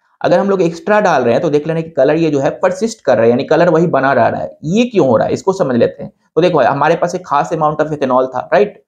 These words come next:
और ethanol जो है, उसमें जैसे ही हम लोग alkaline potassium permanganate डालते हैं, तो उसका जो पोटे-, पोटेशियम परमैंगनेट में से जो ऑक्सीजन होता है, उसको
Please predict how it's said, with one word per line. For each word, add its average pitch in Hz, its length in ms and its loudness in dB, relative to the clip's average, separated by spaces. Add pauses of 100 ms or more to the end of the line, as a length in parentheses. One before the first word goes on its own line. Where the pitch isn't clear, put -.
(240)
और 104 280 0
ethanol 165 540 2
जो 175 120 2
है, 156 400 2
उसमें 151 340 -2
जैसे 151 260 0
ही 190 80 -4
हम 185 160 -4
लोग 175 240 0
alkaline 135 480 0
potassium 151 500 -4
permanganate 120 560 2
डालते 113 360 0
हैं, 180 240 -2 (460)
तो 131 40 0 (180)
उसका 202 520 0
जो 196 160 2
पोटे-, - 320 0
पोटेशियम 156 540 -2
परमैंगनेट 156 600 -2
में 165 100 -2
से 156 140 -4
जो 156 100 0
ऑक्सीजन 196 580 0
होता 143 380 2
है, 104 80 -2
उसको - 400 -4